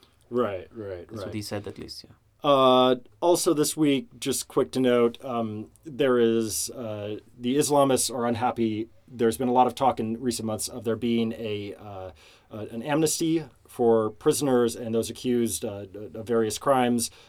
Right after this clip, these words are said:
Speaker 1: There's been a lot of talk of, of that amnesty happening, and it seems as though it's not going to happen until after the elections.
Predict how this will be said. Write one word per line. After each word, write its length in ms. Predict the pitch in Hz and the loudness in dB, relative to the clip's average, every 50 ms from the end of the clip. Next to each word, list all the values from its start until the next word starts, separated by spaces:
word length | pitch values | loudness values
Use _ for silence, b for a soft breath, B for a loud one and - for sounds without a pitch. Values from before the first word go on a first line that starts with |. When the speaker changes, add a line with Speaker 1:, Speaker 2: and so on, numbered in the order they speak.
| b | b
Speaker 1:
There's 260 | 117 113 120 117 113 - | -4 0 0 0 2 0
been 120 | 135 127 | -2 0
a 40 | 123 | 2
lot 140 | 127 123 120 | 2 2 2
of 40 | 117 | 0
talk 260 | - 131 123 113 - | -2 -2 -2 -4 -4
of, 260 | - - 127 113 101 117 | -8 -12 -12 -10 -8 -8
of 160 | 113 117 104 | -8 -6 -4
that 140 | 120 117 117 | -4 -4 -4
amnesty 360 | 131 123 120 117 - - 123 | -2 -4 -4 -4 -2 -4 -4
happening, 420 | 113 117 117 113 123 127 117 117 117 | -2 -2 -4 -2 -2 -2 -2 -2 -2
and 120 | 120 113 | -4 -6
it 60 | 110 | -6
seems 280 | - - 139 143 131 117 | -4 -2 -2 -2 -2 -2
as 80 | 117 | 0
though 160 | 113 135 123 120 | 2 2 2 2
it's 200 | 113 110 - - | 2 -2 -4 -4
not 160 | 120 117 117 | -4 -2 0
going 140 | 123 117 113 | 0 0 0
to 60 | 107 | 0
happen 220 | 113 113 - 120 | -4 -4 -4 -4
until 220 | 110 110 123 123 120 | -4 -4 -2 -2 -2
after 180 | 117 113 131 | -2 -2 -2
the 100 | 127 123 | -2 0
elections. 640 | 120 120 120 117 - 127 117 113 117 113 - - - | 0 0 0 -2 -2 -2 0 0 0 -2 -4 -8 -10